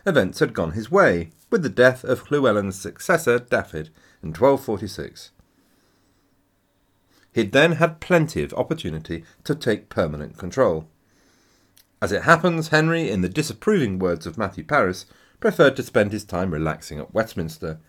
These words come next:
and the treaties he signed in Wales were much more generous than they needed to be, but, nonetheless, he'd taken an area of northeastern Wales called the Four Cantrefs,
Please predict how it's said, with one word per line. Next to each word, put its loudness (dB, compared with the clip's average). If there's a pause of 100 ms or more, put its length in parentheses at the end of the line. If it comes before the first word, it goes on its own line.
(360)
and 2
the 6
treaties 4
he -4
signed 2
in -6
Wales -2 (260)
were 2
much 0
more 0
generous -4
than -8
they -4
needed -4
to -18
be, -2 (380)
but, -4 (100)
nonetheless, -2 (340)
he'd -2
taken 2
an -2
area 2
of -4
northeastern -2
Wales 0 (200)
called -8
the -4
Four -4
Cantrefs, -4